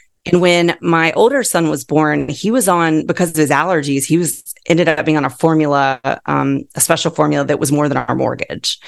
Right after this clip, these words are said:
And so me getting a massage or a pedicure was a pipe dream. I mean, it just wasn't gonna happen. And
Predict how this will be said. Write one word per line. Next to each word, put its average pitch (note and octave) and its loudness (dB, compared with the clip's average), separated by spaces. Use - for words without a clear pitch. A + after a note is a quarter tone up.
And F3 0
so E3+ 2
me G#3 -2
getting A#3+ 2
a F3 0
massage E3 0
or D#3+ -2
a C#3+ -4
pedicure D#3 0
was C#3+ -2
a C3 -6
pipe E3+ -6
dream. - -8
I - 0
mean, D3 2
it D3 -2
just - 0
wasn't C#3+ -2
gonna B2+ -2
happen. A#2+ -4
And F3 2